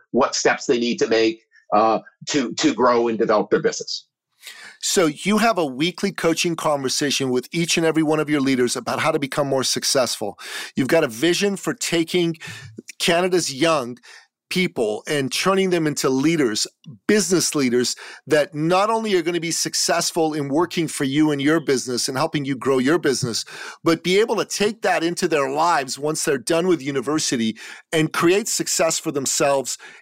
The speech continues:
Speaker 2: in the real world, as you put it. I gotta tell you, I wish I'd gone through something like this when I was in university. My brother did it. Kudos to him. I decided to go down another path, but looking back, I wish I'd have done this.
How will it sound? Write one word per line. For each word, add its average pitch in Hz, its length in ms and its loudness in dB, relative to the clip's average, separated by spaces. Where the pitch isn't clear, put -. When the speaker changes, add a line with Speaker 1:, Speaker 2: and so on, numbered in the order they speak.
Speaker 2:
in 214 340 2
the 147 160 2
real 170 480 4
world, 147 460 0
as 147 240 0
you 143 100 -2
put 135 260 -2
it. 110 200 -4
I 196 80 4
gotta 220 180 4
tell 185 280 2
you, 135 160 -4
I 196 160 2
wish 233 220 0
I'd 196 200 0
gone 160 240 0
through 151 140 -12
something 143 400 -4
like 131 200 -2
this - 200 -2
when 147 100 -2
I 147 80 2
was 151 160 0
in 139 120 -6
university. 120 480 -2
My 139 160 2
brother 175 340 2
did 185 200 0
it. 196 180 -2
Kudos 190 460 2
to 156 140 -4
him. 175 320 -2
I 170 100 0
decided 180 440 2
to 165 80 -2
go 160 160 2
down 160 240 2
another 143 260 0
path, 165 420 -2
but 139 120 -2
looking 175 340 -2
back, 170 300 0
I 165 100 0
wish 202 240 0
I'd 180 100 2
have 151 100 -2
done 147 220 0
this. 156 260 2